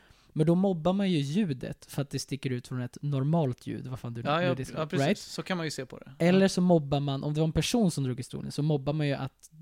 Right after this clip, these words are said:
Speaker 1: det kunde blivit, eller blev, en stel stämning för att vi, allt som sticker ut i samhället är ju bara stelt, liksom.
Speaker 2: Ja.
Speaker 1: Så låter ett jobbigt ljud som någon
Speaker 2: Ja.
Speaker 1: orsakade ofrivilligt,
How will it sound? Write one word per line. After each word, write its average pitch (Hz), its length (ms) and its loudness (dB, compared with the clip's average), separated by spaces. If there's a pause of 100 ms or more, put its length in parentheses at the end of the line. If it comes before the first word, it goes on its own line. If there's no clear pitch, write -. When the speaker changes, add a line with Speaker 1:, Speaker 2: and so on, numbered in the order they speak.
(160)
Speaker 1:
det 151 120 -2
kunde 156 460 0
blivit, 143 500 0
eller 139 240 -2
blev, 127 640 -4 (380)
en 139 160 0
stel 131 360 -2
stämning 139 640 -2
för 135 140 -4
att - 160 -6
vi, 123 360 0 (720)
allt 170 220 2
som 139 100 -4
sticker 143 220 -2
ut 131 120 -2
i 120 40 -8
samhället 117 420 -6
är 120 40 -2
ju 117 40 -4
bara 113 120 -6
stelt, - 440 -10
liksom. - 220 -12 (160)
Speaker 2:
Ja. 139 260 -8
Speaker 1:
Så 165 220 2
låter 170 420 6
ett - 180 -2
jobbigt 135 400 0
ljud 127 320 -2
som 135 260 -4
någon 123 280 -4 (140)
Speaker 2:
Ja. 175 120 -8
Speaker 1:
orsakade 156 560 2
ofrivilligt, 127 640 -6